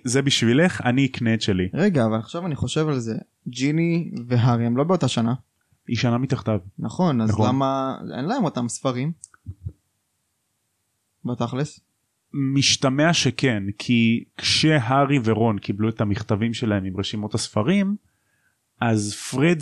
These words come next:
Speaker 1: וג'ורג' רמזו שהספרים האלה היו גם אצלהם, והם כרגע שנה רביעית.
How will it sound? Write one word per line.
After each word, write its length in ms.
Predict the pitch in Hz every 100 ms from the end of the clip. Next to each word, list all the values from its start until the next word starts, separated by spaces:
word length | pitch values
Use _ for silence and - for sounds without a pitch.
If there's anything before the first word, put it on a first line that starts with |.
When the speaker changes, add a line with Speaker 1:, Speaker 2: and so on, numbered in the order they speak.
| 123
Speaker 1:
וג'ורג' 580 | 127 110 123 165 185 170 156 - -
רמזו 380 | 123 113 113 127
שהספרים 1080 | 156 - 123 113 127 _ - 110 - 120 139
האלה 220 | 139 127 120
היו 220 | 113 117 123
גם 200 | 120 123
אצלהם, 540 | - - 104 101 90 - _ _ _ -
והם 280 | 107 120 127
כרגע 360 | 123 110 117
שנה 240 | 110 110 107
רביעית. 420 | 104 95 95